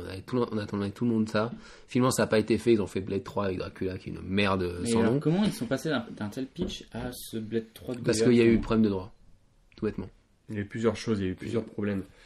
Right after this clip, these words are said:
Speaker 3: Euh, bon, Del Toro s'est barré pour faire, euh, Hellboy.
Speaker 1: Hellboy,
Speaker 2: Ouais.
Speaker 1: ouais.
Speaker 3: Voilà, euh, alors qu'effectivement, on avait dit c'était, euh, Spartacus avec, euh, Je suis une légende, euh,
Speaker 1: Hmm,
Speaker 3: un truc
Speaker 1: c'est
Speaker 3: de
Speaker 1: ça.
Speaker 3: fou. Et en fait, ce que, ce qui s'est passé, c'est que, bon, bah, à l'époque, Wesley Snipes, il commençait à avoir des gros problèmes.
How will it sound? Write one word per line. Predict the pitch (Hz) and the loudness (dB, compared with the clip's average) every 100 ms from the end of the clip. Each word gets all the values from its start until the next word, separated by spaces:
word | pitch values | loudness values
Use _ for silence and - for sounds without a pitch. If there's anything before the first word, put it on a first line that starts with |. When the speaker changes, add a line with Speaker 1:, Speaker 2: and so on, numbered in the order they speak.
| - - _ | -20 -20 _
Speaker 3:
Euh, | 104 92 | -8 -6
bon, | 110 - | -6 -6
Del | 101 | -6
Toro | - 107 113 | 0 2 4
s'est | - | 2
barré | 104 101 110 | 2 4 2
pour | 110 | 0
faire, | - 98 92 | -2 -2 -2
euh, | 90 87 | -2 0
Hellboy. | 98 98 113 131 | -2 2 4 4
Speaker 1:
Hellboy, | 95 95 | 2 0
Speaker 2:
Ouais. | 101 | 2
Speaker 1:
ouais. | 95 85 - | 2 0 -2
Speaker 3:
Voilà, | 90 95 123 - | -2 0 0 -2
euh, | 95 90 92 | -2 -2 -4
alors | 90 | -6
qu'effectivement, | - 101 98 107 107 | -8 -8 -6 -2 -2
on | 101 | 0
avait | 92 92 | -2 -2
dit | 104 | -4
c'était, | 110 98 98 | -6 -4 -4
euh, | 90 | -4
Spartacus | 85 - - 95 - 110 - | -6 -10 -8 -8 -4 -2 -2
avec, | 92 92 | -4 -2
euh, | 98 92 | -4 -4
Je | 98 | -6
suis | - 98 | -8 -6
une | 101 98 | -4 -2
légende, | 95 104 110 110 104 | -2 -2 0 0 -2
euh, | 95 92 | 0 2
Speaker 1:
Hmm, | 95 | 2
Speaker 3:
un | 95 | 0
truc | 104 | -2
Speaker 1:
c'est | 101 | 0
Speaker 3:
de | 98 | 2
Speaker 1:
ça. | |
Speaker 3:
fou. | 95 139 - - - - | 0 -2 -6 -18 -20 -4
Et | 104 | -2
en | 95 | 2
fait, | 135 | 0
ce | 143 | 0
que, | - 104 | 0 0
ce | 104 | -2
qui | - | -6
s'est | 104 | -4
passé, | 98 95 131 | -2 -2 -4
c'est | - 104 | -2 -6
que, | 101 | -2
bon, | 101 | -2
bah, | 101 | 0
à | 95 | 0
l'époque, | 98 - 113 - - - - | -2 -2 -4 -4 -12 -14 -12
Wesley | 101 107 | -10 -10
Snipes, | - 113 110 | -2 0 0
il | - | -6
commençait | 98 98 101 | -8 -6 -4
à | |
avoir | 92 95 | -4 -4
des | |
gros | 92 101 143 | -4 2 2
problèmes. | - 120 120 113 | 2 2 4 4